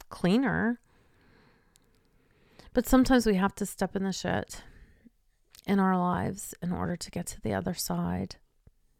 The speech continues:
Big motivational, intuitive business <laughs> podcast today. <laughs> But it's so true.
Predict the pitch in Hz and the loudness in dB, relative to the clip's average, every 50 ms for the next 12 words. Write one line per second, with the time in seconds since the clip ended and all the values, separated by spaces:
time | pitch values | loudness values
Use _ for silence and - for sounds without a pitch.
0 | _ _ _ _ _ - - 226 214 202 202 208 196 196 190 185 175 185 180 185 | _ _ _ _ _ 0 4 6 6 6 6 4 4 4 4 2 4 4 4 4
1 | 180 - - 196 185 180 180 175 175 180 - - 190 180 175 170 - - 175 170 | 2 2 0 0 0 2 2 2 0 0 0 0 0 0 0 -2 -2 0 0 0
2 | - - 180 - - - - 190 185 190 196 - - - - - - 392 - - | 0 -4 -6 -6 -4 0 2 2 4 4 2 2 4 4 6 8 8 8 8 6
3 | - - - 254 214 208 - - - - - - - _ _ - 269 - - - | 0 2 4 8 8 8 8 8 4 0 -4 -10 -20 _ _ -2 -2 -2 -2 -4
4 | - 220 - _ - 226 - _ _ _ _ _ _ _ _ _ - 359 381 349 | -6 -6 -6 _ -16 -16 -16 _ _ _ _ _ _ _ _ _ -8 -8 -8 -8
5 | - - - - - - - - - - _ - 254 285 269 262 - - - - | -8 -10 -14 -16 -16 -18 -20 -20 -20 -20 _ 0 0 0 2 0 -2 -2 2 6
6 | - 226 233 226 220 - - 196 190 196 196 208 208 214 214 208 | 6 8 8 6 4 0 0 2 2 4 4 4 2 2 0 -2